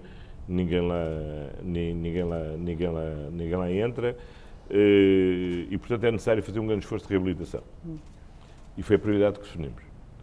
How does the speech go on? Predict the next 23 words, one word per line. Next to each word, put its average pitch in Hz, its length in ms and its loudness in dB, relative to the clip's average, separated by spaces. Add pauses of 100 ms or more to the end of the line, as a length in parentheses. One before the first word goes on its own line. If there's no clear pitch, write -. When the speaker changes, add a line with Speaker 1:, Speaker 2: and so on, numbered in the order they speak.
(340)
Speaker 1:
Bom, 80 100 -4
com 95 120 -2
a 82 40 0
crise 98 240 2
em 92 60 4
dois 87 160 2
mil 95 160 0
e 98 100 4
oito, 117 300 2 (1300)
nem 92 280 2
o - 20 4
Estado, 87 420 0
nem 90 180 -2
as 92 100 4
autarquias, 87 760 0 (500)
nem 110 160 6
os 110 80 4
privados 110 480 2 (420)
tinham 104 200 2
capacidade 82 580 -2
para, 82 500 0
para 87 140 2
intervir. 76 360 -2